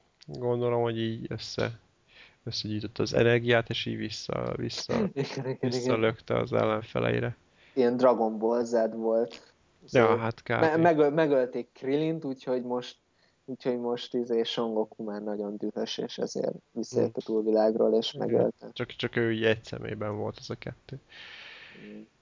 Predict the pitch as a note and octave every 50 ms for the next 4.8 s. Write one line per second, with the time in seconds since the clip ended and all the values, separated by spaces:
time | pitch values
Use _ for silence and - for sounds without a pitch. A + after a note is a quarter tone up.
0 | _ - - D#3+ C3+ - - - - F#3+ - - - F3 - - - D#3+ - _
1 | - D#3 A#2+ - _ _ _ - - - - - G3 D#3+ D3+ C#3+ C#3+ C#3 D3+ C#3+
2 | C#3+ C#3+ - D#3 D3+ D#3+ D3 C3 B2+ B2+ B2 B2 B2 - B2+ A#2+ A#2 A#2 - -
3 | A#2+ A2+ A2 A2+ A2 A2+ A2+ - A2 G#2+ G#2+ A2+ _ - - - - - A2+ A#2
4 | C3+ C#3 D3+ D3+ E3+ E3 E3 D#3+ D3 B2 G#2+ G#2+ G#2+ G#2 -